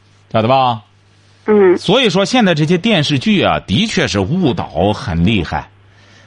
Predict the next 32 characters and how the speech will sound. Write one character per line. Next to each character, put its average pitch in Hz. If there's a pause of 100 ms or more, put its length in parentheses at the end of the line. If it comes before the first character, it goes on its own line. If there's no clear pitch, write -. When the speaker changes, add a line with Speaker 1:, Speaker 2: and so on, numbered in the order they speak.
(140)
Speaker 1:
哎， 104
这 -
个， 110 (180)
这， 110
金 151
山 151
这 127
偶 120
尔 113
的 131
也 107
看 135
看， 95
一 175
看， 151
好 135
嘛， 196
这 180
些 180 (400)
恶 208
婆 165
婆、 170
什 151
么 185
恶， 185 (180)
恶 196
岳 180
母， 127
都 247
是 180
一 190
些， 214